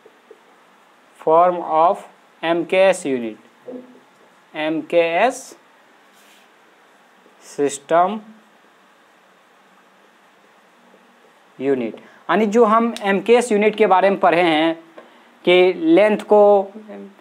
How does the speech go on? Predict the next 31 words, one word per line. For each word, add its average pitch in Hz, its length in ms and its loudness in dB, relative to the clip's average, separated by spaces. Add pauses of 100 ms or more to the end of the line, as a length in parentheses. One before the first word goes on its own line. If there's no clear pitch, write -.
(180)
express 190 380 -2
करते 196 280 0
हैं 185 160 4
meter 190 360 2
में, 190 160 0
mass 180 260 0
को 196 140 0
kilogram 185 540 0
में, 190 120 2
time 180 320 -2
को 180 120 0
second 180 400 0
में, 117 180 -6 (340)
तो 208 60 0
उसी 233 180 2
तरह 208 400 2
एसआई 220 280 2
unit 208 300 2
जो 175 120 2
होता 165 300 2
है 175 320 0 (280)
modified 196 540 2
form 214 280 2
है 214 80 2
किसका? 233 500 0 (200)
एमकेएस 214 540 2
unit 220 300 2
का 240 100 2
ही 226 140 0
modified 196 640 2
है, 110 180 -6